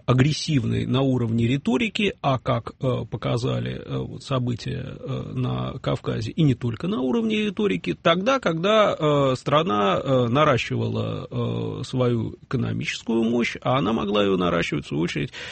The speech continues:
до тех пор, пока росли цены на нефть. Сегодня ситуация другая, и, видимо, э, российским властям придется, э, пересмотреть, э, такой, э, агрессивный подход и, э, м, так сказать,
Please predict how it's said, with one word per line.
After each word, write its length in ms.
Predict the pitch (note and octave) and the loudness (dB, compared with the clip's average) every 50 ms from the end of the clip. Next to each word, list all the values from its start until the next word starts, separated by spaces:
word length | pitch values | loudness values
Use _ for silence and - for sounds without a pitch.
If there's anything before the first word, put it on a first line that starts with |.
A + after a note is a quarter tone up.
| - - - | -12 -4 0
до 160 | B2+ C3+ C#3 | 2 2 2
тех 180 | - C#3+ C3 - | 2 0 -2 0
пор, 220 | - G3 G#3 G3 | 2 0 0 2
пока 500 | - B2+ A#2+ - E3 E3 D#3+ D3 C3 - | 0 -2 0 2 2 2 4 2 2 0
росли 300 | B2+ B2 - - D3+ D3+ | 0 -2 0 0 -2 -2
цены 280 | - - C#3 B2+ C3+ C3+ | 0 0 0 0 0 0
на 200 | C3 C3 C3 B2+ | 0 0 0 -2
нефть. 320 | A2+ - - - - - | -2 -4 -10 -16 -18 -14
Сегодня 420 | - - D#3 F#3+ C4 D4 A#3 G3+ | -6 -2 0 0 2 2 2 0
ситуация 540 | - - D#3 - F3 F3 D#3 C#3 - - C3+ B2 | 0 0 -2 0 2 2 2 2 0 -2 -2 0
другая, 600 | B2+ C3+ C3 A2+ A2 G#2+ G2+ G#2+ A#2 C3+ D#3 - | 2 2 0 2 0 0 0 0 0 0 0 -2
и, 200 | - - D#3 C#3+ | -2 -2 0 0
видимо, 460 | D3 G#3 G#3+ - A3+ A3+ A3+ A3 G3+ - - - - - - | 0 0 0 0 0 0 0 0 -2 -6 -8 -12 -14 -10 -4
э, 240 | - C#3+ C#3 C3 C3 | 0 2 4 4 4
российским 1040 | C3 C3 C3 B2+ B2+ B2 A2+ F#2 F2+ G#2 B2+ C#3+ D3+ - A3+ A3 - - G#3 F#3 D3+ | 4 4 4 2 2 0 0 -2 -2 0 2 2 2 2 0 0 0 0 2 2 2
властям 480 | C3+ C3+ C3+ B2 - - F3+ G3 G3 | 4 4 4 4 4 2 2 2 2
придется, 480 | - - C#3+ B2+ C3+ D#3+ E3+ - - E3 | 0 0 0 0 0 -2 -2 -2 0 2
э, 640 | D3+ D3+ D3 C#3 C3+ - - C3+ C3+ C3 B2+ B2 A#2+ | 4 4 4 4 2 0 0 2 2 2 2 2 0
пересмотреть, 920 | - - C#3+ D3 C#3 - - D3+ D#3 D#3 - D#3+ C3+ A#2 G#2+ F#2+ - - | 0 2 2 2 2 2 2 2 2 2 2 2 0 0 0 -2 -4 -6
э, 640 | - A#2+ A#2 A2+ G#2+ G#2 G#2 G2 G2+ F2+ F2 F2 F2 - | -6 -4 -2 -2 -2 -2 -4 -4 -4 -6 -6 -8 -8 -8
такой, 440 | - B2 A2 - A#2+ A2+ G#2+ G2+ - | -6 -6 -4 -2 -2 -2 -2 -2 -4
э, 380 | - B2 A#2+ A#2 A#2 A2+ A2 A2 - - - - - - - | -4 -2 -2 0 0 0 -2 -2 -6 -8 -14 -14 -16 -10 -4
агрессивный 640 | - C3+ C3 C#3 D3+ C#3 - - C#3+ A#2 A2 A2+ A#2 | 2 4 6 6 4 4 2 2 2 4 4 2 2
подход 640 | - - D3 E3+ - - B3+ B3+ C#4 B3+ - - - - | 2 2 2 2 2 0 0 2 2 0 0 -4 -8 -4
и, 360 | D#3+ E3+ G3 G#3+ G#3+ G3 - - | -2 0 0 2 0 0 0 2
э, 720 | - D3+ D3+ D3 C#3+ C#3 C#3 C3+ C3 C3 C3 B2 F#2+ E2 E2+ - - - | 2 4 4 4 4 4 4 4 4 4 4 2 2 0 -4 -6 -8 -8
м, 400 | - C#3+ C3+ B2+ G#2 G2 G2 - | -4 -2 0 0 -2 -4 -6 -10
так 260 | - - - - - - | -12 -14 -18 -20 -16 -12
сказать, 180 | - A#2 A2+ | -10 -10 -10